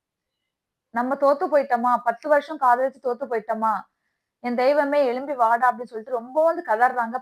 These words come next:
பார்க்கறதுக்கே அவ்வளோ கஷ்டமா இருக்கு. இதுக்கு முன்னாடி நம்ம கேள்விப்பட்டிருப்போம், தூத்துக்குடி மாவட்டம் ஏழு அருகே ஆறுமுகத்தை சேர்ந்த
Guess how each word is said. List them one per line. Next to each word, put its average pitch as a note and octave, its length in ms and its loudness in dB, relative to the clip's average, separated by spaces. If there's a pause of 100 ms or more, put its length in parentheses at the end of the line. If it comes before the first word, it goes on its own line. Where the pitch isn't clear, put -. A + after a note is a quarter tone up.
பார்க்கறதுக்கே B3 500 -2
அவ்வளோ A#3+ 240 -2
கஷ்டமா A#3+ 420 -8
இருக்கு. G3+ 300 -4 (1500)
இதுக்கு D4 240 -4
முன்னாடி D#4+ 300 2
நம்ம E4+ 160 -2
கேள்விப்பட்டிருப்போம், C4+ 880 -2 (680)
தூத்துக்குடி D#4 400 -2
மாவட்டம் B3+ 460 0
ஏழு B3 220 0
அருகே B3+ 320 -2
ஆறுமுகத்தை B3 540 0
சேர்ந்த G#3+ 340 -4